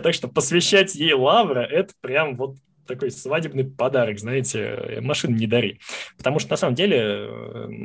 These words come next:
я, когда готовился к дипломной, я пролистывал все работы по житиям, и вот работа по житиям Татьяны, Татьяны Руди — это прям самые крутые работы, которые были. То есть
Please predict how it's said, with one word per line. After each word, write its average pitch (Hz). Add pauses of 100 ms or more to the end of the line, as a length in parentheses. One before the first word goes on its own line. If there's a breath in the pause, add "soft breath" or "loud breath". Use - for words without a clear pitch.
(140)
я, 135
когда 127
готовился 110 (140)
к 104
дипломной, 135 (380 loud breath)
я 110 (260)
пролистывал 123
все -
работы 120
по -
житиям, 175 (200)
и 143
вот 147 (240)
работа 131
по -
житиям 110
Татьяны, 120
Татьяны 127
Руди — 240
это 139
прям 139
самые 143
крутые 117
работы, 110
которые 120
были. 101
То -
есть -